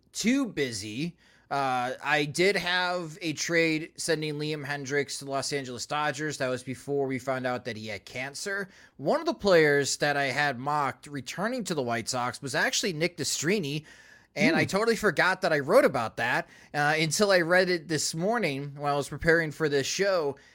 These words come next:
Speaker 1: And, uh, yay me, thumbs up. That actually kinda not directly happened. And now Nick Nastrini is on the Chicago White Sox, but there's a big decision to be made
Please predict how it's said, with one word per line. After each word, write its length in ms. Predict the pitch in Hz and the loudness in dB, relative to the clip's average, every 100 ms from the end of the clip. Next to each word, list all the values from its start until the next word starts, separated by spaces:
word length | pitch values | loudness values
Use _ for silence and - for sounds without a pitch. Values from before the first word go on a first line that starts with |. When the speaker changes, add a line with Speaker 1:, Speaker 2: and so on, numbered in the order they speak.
| _ 165 | _ -8
Speaker 1:
And, 320 | 156 160 165 | -4 0 2
uh, 300 | 170 175 175 - _ | 4 4 2 -2 _
yay 320 | 143 226 277 | 4 6 6
me, 420 | 208 262 262 233 | 0 0 0 0
thumbs 400 | 226 208 240 202 | 0 0 0 2
up. 260 | 220 269 170 | 4 4 4
That 160 | 180 214 | 2 4
actually 460 | 220 - 214 214 | 2 0 0 0
kinda 880 | 190 - 185 233 233 226 226 214 185 165 196 | -2 -4 0 0 2 4 4 2 0 -8 -12
not 320 | 143 175 185 | 2 4 4
directly 500 | - 185 185 180 196 | 0 2 2 2 -2
happened. 680 | 180 175 233 - 143 196 190 156 | 0 2 2 0 -4 -4 -6 -6
And 140 | 151 | -2
now 140 | 160 | 0
Nick 280 | 170 165 175 | 0 -2 -2
Nastrini 540 | 170 - 170 185 170 156 | -6 -6 -4 -4 -4 -4
is 100 | 151 | -4
on 240 | 160 156 | -4 -4
the 220 | 151 143 | -6 -6
Chicago 420 | 135 147 151 147 | -6 -4 -2 -2
White 300 | 135 147 160 | -2 -4 -4
Sox, 320 | - 135 143 - | -4 -2 -2 -4
but 160 | 131 | -8
there's 160 | 123 117 | -8 -8
a 40 | |
big 220 | 107 143 | -2 -4
decision 400 | 131 123 139 120 | -2 -6 -6 -6
to 60 | 123 | -8
be 80 | 123 | -6
made 300 | 127 123 | -4 -4